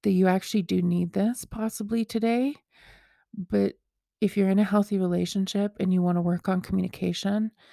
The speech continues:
just acknowledge it to your partner too.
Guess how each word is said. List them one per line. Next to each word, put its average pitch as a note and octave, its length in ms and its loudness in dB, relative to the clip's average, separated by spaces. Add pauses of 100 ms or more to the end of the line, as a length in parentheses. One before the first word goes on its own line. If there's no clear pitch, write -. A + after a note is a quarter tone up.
(320)
just - 340 -4
acknowledge G#3 540 4
it A#3 140 -4
to - 100 -4
your G#3 100 2
partner F#3 420 -2
too. F#3 480 -2